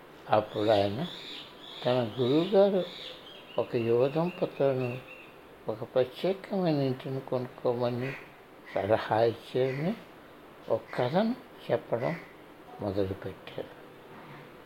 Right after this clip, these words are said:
వారు గురువుగారి మాటను అంగీకరించి ఆ ఇల్లు కొనుక్కొని దాని వెంట మారారు. వారు రాత్రిపూట వారి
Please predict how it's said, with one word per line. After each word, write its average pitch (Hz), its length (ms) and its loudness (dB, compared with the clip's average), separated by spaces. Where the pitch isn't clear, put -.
వారు 135 240 10
గురువుగారి 165 840 6
మాటను 127 460 0
అంగీకరించి 113 960 -4
ఆ 107 140 4
ఇల్లు 123 240 4
కొనుక్కొని 123 800 -4
దాని 117 300 2
వెంట 113 360 -4
మారారు. 98 640 0
వారు 127 380 8
రాత్రిపూట 185 840 4
వారి 123 280 6